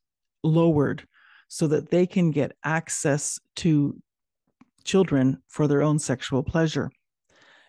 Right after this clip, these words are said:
Using the terms like, "Oh, children need this. It's actually very positive. It's a very good thing."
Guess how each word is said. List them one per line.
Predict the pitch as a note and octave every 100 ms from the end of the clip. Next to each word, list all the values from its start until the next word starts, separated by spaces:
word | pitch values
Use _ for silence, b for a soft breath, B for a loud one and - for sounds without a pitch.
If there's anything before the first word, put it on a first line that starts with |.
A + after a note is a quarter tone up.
| b
Using | E3+ A#3 B3+ A#3 G3+
the | E3+
terms | - F3 D#3 D3+ C#3+
like, | C#3+ D3
"Oh, | D#3
children | - E3 D#3 D3+ D#3
need | F3+ G#3 F3+
this. | F3+ F3+ F3 F3
It's | D3 -
actually | D3 C#3+ -
very | D3 C#3+
positive. | C#3+ - F3 F3 F3+ E3+ E3+ E3
It's | - -
a |
very | D#3 D3
good | C#3 F#3+ F#3
thing." | - E3 D#3+ D#3+